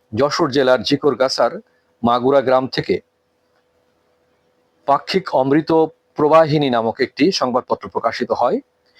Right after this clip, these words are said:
এর সম্পাদক ছিলেন ওই গ্রামের জমিদার শিশির কুমার ঘোষ। আঠারোশো চৌষট্টি সালে কুষ্টিয়ার কুমারখালী থেকে শিক্ষক হরিনাথ মজুমদারের সম্পাদনায় গ্রাম বার্তা প্রকাশিকা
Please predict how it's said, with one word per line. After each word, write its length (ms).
এর 160
সম্পাদক 500
ছিলেন 280
ওই 200
গ্রামের 400
জমিদার 420
শিশির 400
কুমার 300
ঘোষ। 280
আঠারোশো 380
চৌষট্টি 460
সালে 320
কুষ্টিয়ার 540
কুমারখালী 520
থেকে 280
শিক্ষক 420
হরিনাথ 480
মজুমদারের 580
সম্পাদনায় 720
গ্রাম 420
বার্তা 320
প্রকাশিকা 640